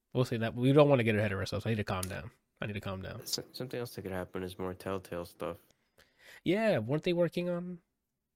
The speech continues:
Speaker 1: two
Speaker 2: The Wolf Among
Speaker 1: series?
Speaker 2: Us?
Speaker 1: Yeah, Wolf Among Us two and something else, right?
Speaker 2: I don't
Speaker 1: Or
Speaker 2: remember.
Speaker 1: No, wait, the Tales one came out already a long time ago, right?
Speaker 2: Tales from Borderlands two came out. No one even liked it, it looks
Speaker 1: Uh,
Speaker 2: like, from the
Speaker 1: yeah.
Speaker 2: reviews.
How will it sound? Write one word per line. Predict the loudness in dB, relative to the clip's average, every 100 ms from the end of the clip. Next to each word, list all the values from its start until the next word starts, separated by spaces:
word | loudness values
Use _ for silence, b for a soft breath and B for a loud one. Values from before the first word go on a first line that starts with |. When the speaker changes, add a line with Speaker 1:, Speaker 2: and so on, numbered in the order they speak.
| -10
Speaker 1:
two | 0 2 2
Speaker 2:
The | 2
Wolf | 0 -2
Among | -4
Speaker 1:
series? | 0 2 2 2
Speaker 2:
Us? | -2 -8 -8 2
Speaker 1:
Yeah, | 4
Wolf | 4 2
Among | 2 2
Us | 0
two | 0 2 2
and | 0 0
something | -2 -2 0
else, | 0 -2
right? | -2 -2 -4 _ _ _ _ _ _ _ _ _ _ _ -8
Speaker 2:
I |
don't | -2 0
Speaker 1:
Or |
Speaker 2:
remember. | 0 -4 -8 -12 _ b b b
Speaker 1:
No, | 2 4
wait, | 4
the | 0
Tales | 0 0 2
one | -2 -2
came | -2 0
out | 0
already | -2 -2
a |
long | -2 -2
time | -2 -6
ago, | -6
right? | -6 -6 -8 _ _ _ _ _ -12
Speaker 2:
Tales | -8 -6
from | -6 -6
Borderlands | -6 -6 -6 -8
two | -12 -10 -10 -8
came | -6 -4
out. | -4 -6 -10 -10
No | -6 -6
one | -6
even | -6 -8 -12 -10
liked | -8 -8 -8 -8
it, | -8
it | -8
looks | -8 -8
Speaker 1:
Uh, | -8
Speaker 2:
like, | -10
from | -4
the | 2
Speaker 1:
yeah. | 2 2
Speaker 2:
reviews. | -2